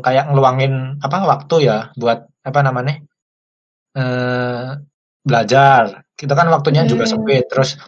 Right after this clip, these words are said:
Speaker 1: berbagi, dan selain itu tuh apa lagi nih?
Speaker 2: Nah, kalau,
Speaker 1: Oke.
Speaker 2: kalau, eh, sosum kan lebih ke hafalan ya. Nah, kalau
Speaker 1: Mm-mm.
Speaker 2: aku nih, kalau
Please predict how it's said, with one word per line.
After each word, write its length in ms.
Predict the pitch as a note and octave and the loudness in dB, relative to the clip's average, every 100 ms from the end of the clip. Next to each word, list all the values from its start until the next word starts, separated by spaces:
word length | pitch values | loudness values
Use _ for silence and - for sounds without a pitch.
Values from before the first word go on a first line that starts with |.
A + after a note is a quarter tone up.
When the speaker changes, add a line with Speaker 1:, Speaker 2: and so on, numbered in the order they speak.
| - | -8
Speaker 1:
berbagi, 600 | A#2 A2 G#2+ A2 B2 G#2 | -2 0 0 2 2 2
dan 200 | G#2+ G#2 | -2 -2
selain 320 | - B2 B2+ | 0 0 0
itu 200 | D3 C#3+ | -4 -6
tuh 160 | D#3+ F3+ | -6 -6
apa 200 | C3+ D3 | -4 -2
lagi 280 | C#3 B2 C#3 | -2 0 0
nih? 200 | C#3+ - - _ _ _ _ _ _ _ _ _ _ _ _ _ _ _ B3 | 0 0 -10 _ _ _ _ _ _ _ _ _ _ _ _ _ _ _ -6
Speaker 2:
Nah, 160 | A3+ G#3 - _ _ _ | -6 -6 -16 _ _ _
kalau, 240 | - A3+ - | -2 -2 -2
Speaker 1:
Oke. 80 | F#3 _ _ | -8 _ _
Speaker 2:
kalau, 340 | A#3+ A#3+ A#3+ A#3+ A#3+ | 0 2 2 2 0
eh, 480 | - - A#3 A#3 A#3 A#3 | -2 -6 -2 0 2 0
sosum 320 | B3 A#3+ B3 | -2 0 0
kan 160 | A#3+ D#4+ | 2 2
lebih 240 | D4 A#3+ | 2 2
ke 100 | A#3+ | 0
hafalan 560 | A#3 G#3 - A3 A3 A#3+ | 0 0 0 0 2 2
ya. 160 | G#3 G3 G3 - _ _ _ - | 0 -2 -6 -16 _ _ _ -4
Nah, 160 | A3 - - - | -4 -6 -10 -2
kalau 180 | A3+ | 2
Speaker 1:
Mm-mm. 140 | A3+ - | 4 2
Speaker 2:
aku 160 | - G3+ | 4 4
nih, 200 | C4 A3+ B3+ - _ _ _ | 4 2 -2 -8 _ _ _
kalau 240 | - A3+ | -4 0